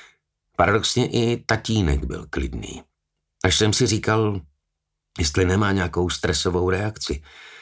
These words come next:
Pozoroval, co se děje, a když jsme ho o něco požádali, hned to ochotně přinesl, podal, podržel. Zpětně mi došlo, že i to byla zásluha Tolie Truhláře.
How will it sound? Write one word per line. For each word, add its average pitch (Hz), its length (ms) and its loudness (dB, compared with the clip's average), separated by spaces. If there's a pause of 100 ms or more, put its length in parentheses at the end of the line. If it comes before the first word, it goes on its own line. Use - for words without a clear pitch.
(580)
Pozoroval, 107 560 4
co 104 140 -4
se 90 160 0
děje, 92 380 2
a 95 120 -2
když 85 260 -2
jsme 87 140 0
ho 92 100 0
o 90 80 -2
něco 87 260 0
požádali, 92 580 0
hned 90 360 -2
to - 120 -2
ochotně - 400 -4
přinesl, 98 480 0
podal, 80 380 0
podržel. 95 580 -2 (1500)
Zpětně 147 500 4
mi 156 120 4
došlo, 131 580 2 (100)
že 104 220 2
i 123 400 0 (100)
to 110 280 4
byla 78 460 0
zásluha 82 840 0
Tolie 85 380 2
Truhláře. 80 760 -2